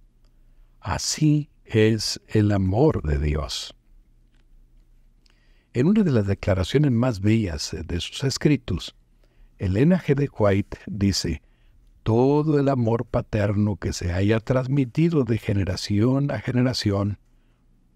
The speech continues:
por medio de los corazones humanos, todos los manantiales de ternura que se hayan abierto en las almas de los hombres, son tan solo una gota del ilimitado océano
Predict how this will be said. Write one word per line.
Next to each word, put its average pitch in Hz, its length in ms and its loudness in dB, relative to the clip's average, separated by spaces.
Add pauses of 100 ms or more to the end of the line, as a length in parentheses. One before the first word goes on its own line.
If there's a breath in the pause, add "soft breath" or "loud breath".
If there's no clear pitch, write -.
(220)
por 78 240 -2
medio 123 520 2
de 107 100 2
los 98 180 -2
corazones 92 640 -2
humanos, 92 680 -2 (960)
todos 113 380 2
los 120 240 2
manantiales 110 760 2
de 107 120 -2
ternura 110 640 0
que - 160 -6
se - 180 -8
hayan 104 300 0
abierto 117 580 0
en 139 80 2
las 113 220 -4
almas 104 320 0
de 95 80 -4
los 92 240 -6
hombres, 185 480 -2 (760)
son 117 400 2
tan 123 220 0
solo 92 500 -4 (560)
una 143 320 4
gota 147 560 -2
del 95 440 0
ilimitado 151 1080 2
océano 90 720 -2